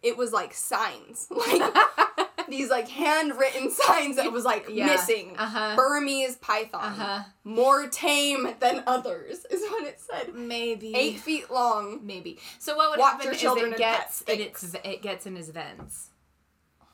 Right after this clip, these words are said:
Speaker 2: Right? Like, and so then he doesn't know if he's in, if they're in the house or not. That's what he, that
Speaker 1: My legs are buckling
Speaker 2: I don't
Speaker 1: right
Speaker 2: know
Speaker 1: now.
Speaker 2: if it's, I don't know if that's true. But I think they kind of leave for a while when they don't need food, and then
Speaker 1: They're just like, "See ya,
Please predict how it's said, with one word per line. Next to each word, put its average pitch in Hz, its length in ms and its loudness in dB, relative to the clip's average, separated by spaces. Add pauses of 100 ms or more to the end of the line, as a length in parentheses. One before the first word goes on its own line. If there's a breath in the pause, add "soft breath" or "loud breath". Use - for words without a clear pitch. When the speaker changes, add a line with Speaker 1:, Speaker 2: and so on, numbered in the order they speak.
(100)
Speaker 2:
Right? 202 260 -2
Like, 202 280 -2
and 220 120 0
so 240 120 -4
then 240 140 0
he 240 100 -6
doesn't 208 240 -6
know 190 140 -4
if 190 100 -10
he's 190 120 -10
in, 175 240 -16
if 160 240 -14
they're 180 200 -10
in 170 100 -14
the 175 80 -16
house 180 340 -12
or 220 60 -14
not. 226 300 -12
That's 220 180 -14
what 175 80 -12
he, - 220 -20
that 254 80 -2
Speaker 1:
My 269 160 2
legs 226 680 -8 (140)
are 226 140 -2
buckling 196 500 -8
Speaker 2:
I 214 100 0
don't 220 100 0
Speaker 1:
right 202 80 -4
Speaker 2:
know 175 220 -2
Speaker 1:
now. - 60 -6
Speaker 2:
if 247 40 -14
it's, - 320 -14
I 175 120 -6
don't 156 100 -8
know 160 80 -10
if 160 80 -16
that's - 260 -14
true. - 300 -16 (760 loud breath)
But 190 160 -2
I 196 60 -4
think 226 220 -6
they 202 100 -6
kind 202 220 -10
of 170 100 -14
leave 170 240 -12
for 170 120 -8
a 165 60 -6
while 160 380 -6
when 156 140 -14
they 156 100 -18
don't 156 160 -18
need 156 180 -20 (120)
food, - 420 -16
and - 220 -20
then - 380 -20
Speaker 1:
They're 220 180 -10
just 220 240 -12
like, 226 200 -14
"See 277 220 -16
ya, 240 140 -8